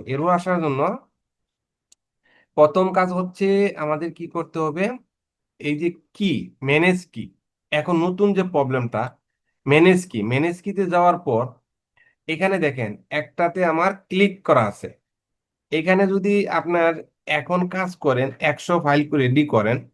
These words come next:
তাহলে দ্বিতীয়বার যখন কাজ করবেন, তখন এই এটাতে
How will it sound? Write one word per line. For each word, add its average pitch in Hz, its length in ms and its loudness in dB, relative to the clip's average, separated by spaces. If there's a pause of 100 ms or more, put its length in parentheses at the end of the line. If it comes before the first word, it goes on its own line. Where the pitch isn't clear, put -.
(340)
তাহলে 135 260 0
দ্বিতীয়বার 202 540 6
যখন 175 200 2
কাজ 185 240 2
করবেন, 139 420 0
তখন 147 240 0 (200)
এই 202 240 2 (360)
এটাতে 175 320 -2